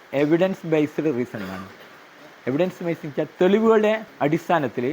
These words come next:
യുക്തിപരമായിട്ട് ചിന്തിച്ചുകൊണ്ട് ആ തെളിവുകളെ വിലയിരുത്തിയിട്ട് എവിടെയാണോ അത് എത്തിച്ചേരുന്നത് അതിനെ സത്യമായിട്ട്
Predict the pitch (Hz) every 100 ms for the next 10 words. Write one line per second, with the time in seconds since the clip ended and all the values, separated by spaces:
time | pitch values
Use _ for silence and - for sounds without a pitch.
0 | 180 - - 156 - - 214 190 147 143
1 | 143 139 131 160 165 - - 160 160 175
2 | 160 123 113 160 - - - - - -
3 | - - 156 165 156 156 151 135 131 123
4 | 117 120 135 185 - - - - - -
5 | - 135 160 175 156 143 123 135 135 117
6 | 117 113 175 180 - - - - - 131
7 | 160 175 - 151 - 165 143 131